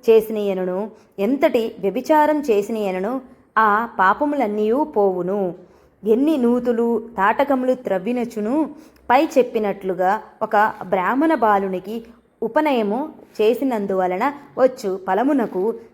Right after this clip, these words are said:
సరితూగవు. అంతకన్నా ముఖ్యమైనది కన్యాదానము. కార్తీక మాసమందు భక్తి శ్రద్ధలతో కన్యాదానము చేసిన ఎడల తను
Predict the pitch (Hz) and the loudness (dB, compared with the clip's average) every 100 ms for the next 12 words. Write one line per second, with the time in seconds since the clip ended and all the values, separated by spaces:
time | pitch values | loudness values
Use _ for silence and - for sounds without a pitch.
0 | - 214 226 254 226 185 175 196 180 - | -2 0 2 2 2 2 0 0 -2 -4
1 | 185 190 190 190 175 214 320 233 185 - | -6 -2 -4 -4 -4 -2 -4 -4 -8 0
2 | 330 330 254 214 220 233 180 175 214 240 | 0 2 0 -4 -6 -8 -8 -4 0 2
3 | 202 185 175 196 - 160 175 240 359 370 | 2 0 -4 -6 -8 -8 -6 -4 0 2
4 | 330 302 302 277 254 254 277 - - - | 2 2 0 -2 0 0 -2 -6 -20 -6
5 | 180 196 359 349 262 208 226 214 226 220 | -4 -2 -2 -2 0 2 2 2 0 -2
6 | 196 240 311 311 262 240 247 214 196 214 | -4 0 0 2 2 0 -2 -2 -2 -2
7 | 196 175 180 233 - - _ 254 226 208 | -4 -2 -2 -4 -8 -20 _ 2 2 2